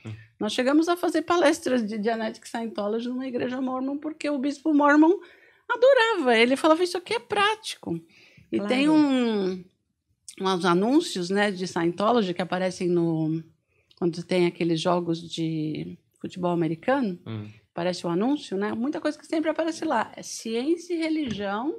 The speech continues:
Speaker 3: Claro.
Speaker 2: se fundindo, né? Ciência e religião. Porque quando você fala espí-, espí-, nós não somos do universo físico.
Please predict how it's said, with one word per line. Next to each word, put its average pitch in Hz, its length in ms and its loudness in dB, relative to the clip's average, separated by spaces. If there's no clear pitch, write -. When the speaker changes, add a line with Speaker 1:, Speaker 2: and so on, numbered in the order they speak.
Speaker 3:
Claro. 214 360 -8
Speaker 2:
se 208 180 -10
fundindo, 196 1000 -4
né? 180 220 -6
Ciência 185 480 -4
e 220 40 -6
religião. 214 500 -4
Porque 311 180 -2
quando 453 160 -4
você 539 100 4
fala 269 200 4
espí-, - 640 -2
espí-, 277 460 -4
nós 277 440 2
não 285 140 -2
somos 311 800 0
do 202 140 -6
universo 185 580 0
físico. 165 800 -8